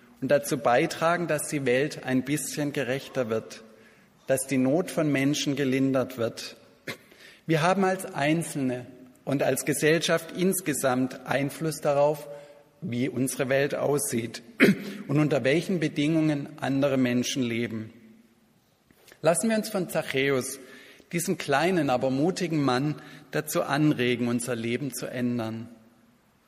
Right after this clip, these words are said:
Gehen wir wie er auf die Suche nach einem Leben in Reinheit und Gerechtigkeit, auch wenn wir wissen,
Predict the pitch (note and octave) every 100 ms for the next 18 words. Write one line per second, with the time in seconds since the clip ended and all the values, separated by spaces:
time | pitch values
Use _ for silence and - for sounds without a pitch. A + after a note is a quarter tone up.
0 | - G#3 A3+ G#3 F#3 F3+ - C3+ C#3+ B2
1 | - B2 - C#3 C#3+ - A#2 A#2 - -
2 | - _ _ B2 - A#2+ C3 B2+ A#2+ C3
3 | D3 B2+ A#2 A2+ A#2+ D3+ C#3 A#2+ A#2 A#2+
4 | A2 A#2 B2 - - A#2 - A2+ A#2 -
5 | - - - _ _ _ _ _ D3+ D#3
6 | F3 F3+ F3 D3 E3 - E3 D#3